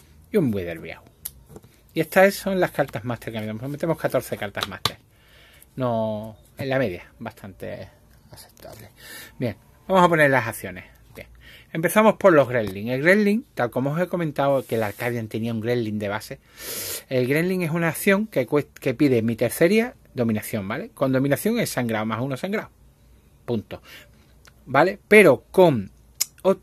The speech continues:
eh, con mi terceria y sobre todo con mi terceria avanzado, que es la idea de utilizar esta carta, es una acción de más uno sigilo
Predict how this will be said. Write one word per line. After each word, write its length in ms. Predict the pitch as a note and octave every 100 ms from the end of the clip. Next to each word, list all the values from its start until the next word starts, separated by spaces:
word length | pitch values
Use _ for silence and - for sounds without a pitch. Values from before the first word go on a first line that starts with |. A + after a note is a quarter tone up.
| -
eh, 240 | E3 D3
con 140 | C#3 E3
mi 80 | G3+
terceria 460 | F3+ - E3+ C3
y 40 | A2
sobre 260 | C3 B2
todo 160 | B2 C3+
con 80 | A2
mi 100 | G#2+
terceria 340 | G#2+ - C#3
avanzado, 420 | C3+ B2+ - B2
que 120 | A2+
es 80 | A#2+
la 140 | B2 B2
idea 200 | A#2+ A#2+
de 60 |
utilizar 380 | A#2 A#2 A2+ -
esta 180 | A2 A2+
carta, 340 | A2 A2 C3 - - - - _
es 240 | E3+ D#3+ -
una 200 | C3+ D3+
acción 200 | D3 G3+
de 100 | D3+
más 140 | G#2+ A2+
uno 140 | C#3
sigilo 460 | - E3 G#3 A3+